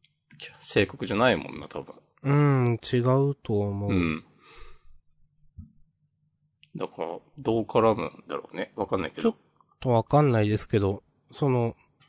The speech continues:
Speaker 2: すごく理性的っていうか、パンダ、ちゃんと。
Speaker 1: うん。
Speaker 2: 意外でした、だからそれは。うん。
Speaker 1: うん。
Speaker 2: はい。
Speaker 1: はい。まあ、こんなとこですかね。取り留めもないんで。
Speaker 2: うん。
Speaker 1: うん。
Speaker 2: うんですね。なんかあんま、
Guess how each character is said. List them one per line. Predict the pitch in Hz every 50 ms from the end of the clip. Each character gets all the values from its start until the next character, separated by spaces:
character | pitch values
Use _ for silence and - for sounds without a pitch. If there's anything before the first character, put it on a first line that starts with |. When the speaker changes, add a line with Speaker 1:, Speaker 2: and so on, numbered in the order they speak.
| _ _ _ _ _ _ _ - -
Speaker 2:
す | - -
ご | 165 175 190
く | - - 123
理 | 120 127 123
性 | - - 151 151
的 | 143 - 147 - -
っ |
て | - - 147
い | 135
う | 117
か、 | - 95
パ | - - 104
ン | 104 95
ダ、 | - 85 87
ち | - -
ゃ | 95
ん | 95 92
と。 | - 95 90 - - - _ _ _ _ _ _ _ -
Speaker 1:
う | 147 104
ん。 | 90 85 80 78 - _ _ _ - -
Speaker 2:
意 | 139
外 | 131 151 147 143
で | 139 131
し | -
た、 | - 98
だ | 90 92
か | - -
ら | 76 80
そ | - - 82
れ | 85
は。 | 85 82 - _ _ _ _ _ -
う | 104
ん。 | 98 95
Speaker 1:
う |
ん。 | 87 78 85 85 85 - - 87 107 - _ _ _ _ _ _ _ _ _ _ _
Speaker 2:
は | - - - - 117
い。 | - - - _ _ _ _ _ _ _ _ _ _ _ _ _ _ - -
Speaker 1:
は | - 123 143
い。 | 139 - - _ _ _ _ _ _ _ _ _ _ _ - - - - - -
ま | 107 98
あ、 |
こ | 98 95 104
ん | 101 107
な | 110
と | 131
こ | 131
で | 113
す | -
か | - -
ね。 | 90 90 85 -
取 | - - 90 82
り | 82 -
留 | 90 90 92
め | 110
も | 101 -
な | 95 90
い | 82
ん | 80 76
で。 | 73 73 - - - - - -
Speaker 2:
う | 87
ん。 | 90
Speaker 1:
う |
ん。 | 90 78 - 165 170 160 151
Speaker 2:
う | 131
ん | 120
で | 139 170
す | - - 143
ね。 | 127 127 123
な | 135 175
ん | 220 240
か | - 151 151
あ | 160
ん | 175 175 180
ま、 | 180 175 -